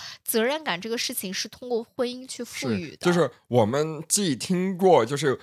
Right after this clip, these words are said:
Speaker 2: 没结婚的人依然就是，呃，守护自己的责任守护得很好，我们也听过结了婚的人做出多么，呃，离大谱、惊为天人的不负责任的行为，我们都听过。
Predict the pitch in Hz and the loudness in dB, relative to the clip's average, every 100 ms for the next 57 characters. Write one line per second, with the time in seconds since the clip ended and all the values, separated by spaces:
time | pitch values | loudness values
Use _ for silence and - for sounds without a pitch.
0 | - 113 135 139 143 170 160 127 95 92 | -2 0 0 0 -2 -2 -2 0 0 -2
1 | 113 139 139 101 98 120 127 113 101 _ | -6 -4 0 0 -2 -6 -6 -6 -6 _
2 | _ - 92 87 87 92 _ - - 110 | _ -8 -6 -6 -8 -12 _ -6 -2 -2
3 | 95 165 147 123 95 107 98 135 127 - | 0 -2 -2 -4 -6 -2 0 0 -2 -6
4 | - 117 98 95 117 117 127 95 147 214 | -6 -6 -4 -4 -2 2 2 2 0 0
5 | 135 - 196 208 160 - 214 170 - 185 | -2 -4 -6 -2 -4 -2 -2 -2 -4 -2
6 | 156 110 107 - - - 180 165 160 180 | 0 0 -2 -8 -12 -4 -4 -4 -2 0
7 | 156 120 - - _ - 101 95 117 139 | 2 0 -2 -20 _ -4 -2 0 0 2
8 | 170 131 - 110 156 165 123 113 156 131 | 0 0 -4 -6 -2 0 0 0 0 2
9 | 113 117 104 101 127 90 92 113 92 - | 2 -2 -4 -10 -8 -6 -4 -4 -4 -6
10 | 87 90 113 92 80 98 135 151 147 135 | -4 -4 -4 -6 -4 -6 -6 -6 -8 -8
11 | 127 104 | -10 -12